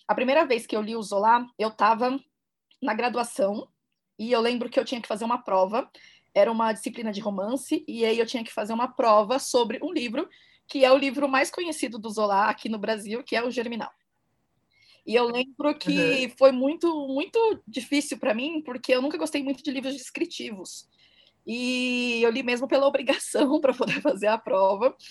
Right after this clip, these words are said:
Speaker 1: E, e eu lembro que eu comecei a ler o livro do Germinal e eu não gostei do livro, porque eram descrições e mais descrições, mais descrições, e aquilo eu tava achando extremamente entediante.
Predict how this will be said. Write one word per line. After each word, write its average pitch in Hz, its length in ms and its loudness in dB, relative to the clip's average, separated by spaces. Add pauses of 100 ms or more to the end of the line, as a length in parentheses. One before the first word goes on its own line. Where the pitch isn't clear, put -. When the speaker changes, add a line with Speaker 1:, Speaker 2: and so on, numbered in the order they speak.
(480)
Speaker 1:
E, 262 580 -2
e 254 100 6
eu 269 80 12
lembro 269 260 6
que - 60 2
eu 277 60 2
comecei 285 340 4
a - 20 6
ler 262 140 6
o 254 60 2
livro 247 200 -6
do 233 80 -8
Germinal 240 540 0
e 254 120 -6
eu 254 120 4
não 262 160 4
gostei 302 420 0
do 226 100 -10
livro, 208 340 -8
porque - 280 -10
eram 233 320 0 (480)
descrições 247 680 -6
e - 20 -6
mais 220 140 -6
descrições, 220 360 -10
mais 214 120 -8
descrições, 226 400 -10
e - 20 -12
aquilo 226 240 -12
eu 226 40 -10
tava 226 160 -10
achando 226 200 -10
extremamente 233 460 -6
entediante. 226 680 -4